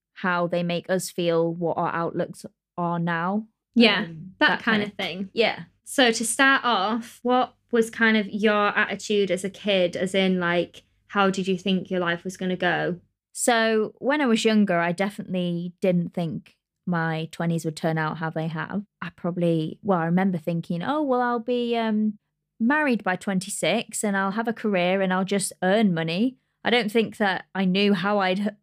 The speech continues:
Speaker 1: earn all this money and I'd be, you know, bought a house, be financially stable, you know, all these things. Probably just, "I'll be an athlete for as long as I want to and it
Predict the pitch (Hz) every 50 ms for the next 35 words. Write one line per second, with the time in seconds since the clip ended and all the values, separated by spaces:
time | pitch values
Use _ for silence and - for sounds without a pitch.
0 | _ _ 202 202 196 185 185 175 175 180 180 180 180 190 185 - 208 190 175 160
1 | 156 170 196 214 220 - 185 170 170 170 175 - _ - 175 170 165 165 175 170
2 | 165 165 160 165 175 - 180 180 196 - 233 220 233 226 226 226 226 226 226 220
3 | 220 - - - 180 185 190 202 202 208 226 - 254 - - 294 277 - - -
4 | 269 262 262 254 262 240 - 240 240 240 240 240 240 226 208 190 170 - 214 240
5 | 220 220 226 226 - - 208 196 202 196 - - 269 269 - 269 233 214 214 208
6 | 208 - - - _ _ - 202 190 202 196 190 185 190 185 185 - - 190 -
7 | - - 190 180 180 185 185 185 190 180 185 175 175 175 175 180 170 - - -
8 | 190 180 175 175 175 175 165 165 165 160 - - 160 - -